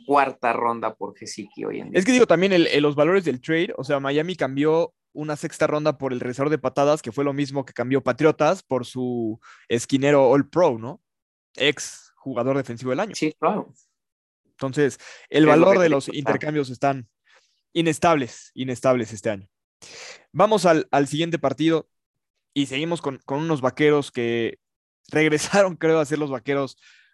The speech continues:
Speaker 2: de Tony Romo, es decir, exitosos y triunfantes en septiembre y octubre, pero vamos a verlos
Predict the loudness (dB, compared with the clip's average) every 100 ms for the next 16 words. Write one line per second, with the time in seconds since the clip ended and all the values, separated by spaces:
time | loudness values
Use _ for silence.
0 | -10 -2 0 0 0 -2 -2 -4 -6 -4
1 | -4 -4 -16 _ -4 0 0 4 2 2
2 | -2 -4 -8 -8 -2 -2 0 -4 -4 -8
3 | -4 0 0 0 0 -2 0 0 0 -2
4 | -2 -2 -4 -8 -10